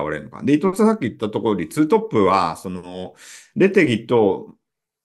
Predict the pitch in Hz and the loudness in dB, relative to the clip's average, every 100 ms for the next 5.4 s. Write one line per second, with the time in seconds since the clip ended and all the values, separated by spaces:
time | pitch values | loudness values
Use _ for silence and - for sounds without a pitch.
0 | _ - 139 180 226 202 160 147 131 139 | _ -10 -6 0 2 0 0 0 2 2
1 | 151 139 104 101 92 95 87 - 104 - | 2 2 2 0 -4 -8 -10 -4 -4 -2
2 | 175 233 233 220 220 208 208 185 127 87 | 0 0 2 2 4 2 0 0 0 -2
3 | 73 - 95 95 - 202 240 254 247 233 | -8 -10 -8 -8 -2 4 6 4 2 0
4 | 226 226 214 202 196 208 202 120 104 110 | 0 -2 0 2 4 2 2 0 0 -2
5 | 98 90 95 | -4 -6 -12